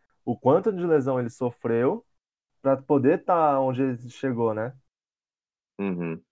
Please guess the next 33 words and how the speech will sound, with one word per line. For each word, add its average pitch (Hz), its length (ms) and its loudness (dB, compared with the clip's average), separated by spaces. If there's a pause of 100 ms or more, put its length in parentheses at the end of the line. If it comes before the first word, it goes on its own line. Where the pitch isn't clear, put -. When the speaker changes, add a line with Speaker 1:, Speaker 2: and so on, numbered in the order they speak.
(760)
Speaker 2:
É, 95 80 2
o 82 80 0
problema 101 340 4
dele 117 200 2
é 123 60 4
a 123 40 2
lesão, 98 500 -2
né? 87 280 -2
Ele 85 140 -4
tem 95 220 -8
que - 140 -14
se - 160 -16
manter 104 320 -4
saudável 95 560 0
sem 101 220 -12
as 101 120 -10
lesões, 98 460 -8
porque 90 400 -8 (100)
teve 92 240 -2
te-, 98 320 -2
ele 95 160 -4
teve 101 280 -2
três 127 420 0
lesões 113 420 -2
em 107 40 -16
seguidas. 85 760 -2 (220)
E 113 320 4 (140)
ainda 104 340 0
ele 123 160 2
tem 127 240 -6
esse 120 160 -10
problema 107 600 0
da, 104 680 0